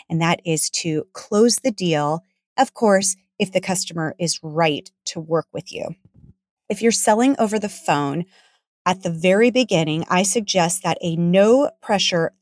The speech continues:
thirty-minute conversation, in our business, we call it a risk-free strategy call,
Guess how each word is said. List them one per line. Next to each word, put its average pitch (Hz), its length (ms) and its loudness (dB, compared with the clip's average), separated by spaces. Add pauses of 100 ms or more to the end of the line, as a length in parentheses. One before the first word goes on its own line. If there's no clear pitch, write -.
(100)
thirty-minute 277 720 4
conversation, 220 1160 -2 (360)
in 202 60 2
our 196 100 4
business, 190 460 -2
we 185 80 -4
call 170 280 -2
it 156 100 0
a 175 100 -4
risk-free 170 560 -6
strategy 180 560 -4
call, 233 400 0